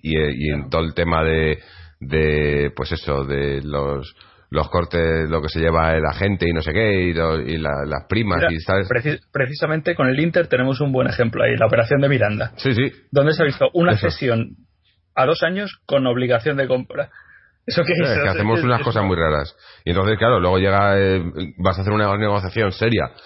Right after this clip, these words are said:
Speaker 1: con un equipo con, que no necesita, ¿no? Como el Chelsea, que no está necesitado del dinero y tal, y, y, y, y se ríen, claro. El Chelsea se ha reído de nosotros.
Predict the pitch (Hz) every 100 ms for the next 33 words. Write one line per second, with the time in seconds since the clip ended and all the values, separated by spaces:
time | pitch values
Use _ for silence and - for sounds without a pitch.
0 | - - - 87 110 107 120 92 71 -
1 | _ _ _ _ 90 87 82 78 - 92
2 | 104 101 95 104 90 82 78 - 76 95
3 | 92 85 - 104 87 82 87 95 - 98
4 | 95 95 95 95 92 90 92 92 87 104
5 | 87 80 - 82 80 76 78 65 67 -
6 | 64 64 73 90 131 69 101 - _ _
7 | - 76 73 - 69 78 101 107 101 135
8 | 85 76 71 71 65